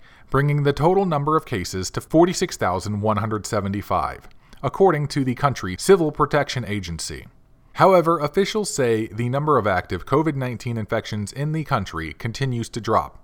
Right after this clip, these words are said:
There was an increase of eighty-seven new deaths, which is in line with daily death tolls of the last few days, authorities said.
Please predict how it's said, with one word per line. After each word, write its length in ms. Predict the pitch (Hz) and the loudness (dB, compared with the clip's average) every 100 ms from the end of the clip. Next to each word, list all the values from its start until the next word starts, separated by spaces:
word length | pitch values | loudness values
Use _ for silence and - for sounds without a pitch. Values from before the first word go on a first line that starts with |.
| - - | -20 -4
There 280 | 127 135 135 | 2 4 4
was 260 | 127 143 | 2 0
an 80 | 127 | 0
increase 600 | 139 196 208 - 120 147 | -4 -4 -2 -2 -2 -4
of 200 | 120 120 | -6 -4
eighty-seven 540 | 151 208 180 160 139 127 | -2 -2 -2 -2 -2 -4
new 160 | 117 | -4
deaths, 400 | 110 78 73 - - | -4 -6 -8 -12 -12
which 280 | 101 131 - | -2 -2 0
is 340 | 139 139 123 - | -2 -2 -2 -4
in 240 | 135 123 | -4 -2
line 500 | 123 160 131 113 113 | 2 4 4 0 -4
with 200 | 110 - | -6 0
daily 320 | 123 135 135 | 2 2 0
death 260 | 123 120 - | 0 -2 -4
tolls 340 | 107 92 92 | -6 -6 -6
of 180 | - 104 | -8 -6
the 140 | 107 | -6
last 480 | 104 101 117 - - | -2 2 2 2 -4
few 180 | - 107 | -8 -4
days, 360 | 104 90 80 85 | -2 -2 -6 -8
authorities 520 | 92 107 98 95 90 | -2 0 0 -4 -6
said. 440 | - 104 78 - | -6 -6 -8 -16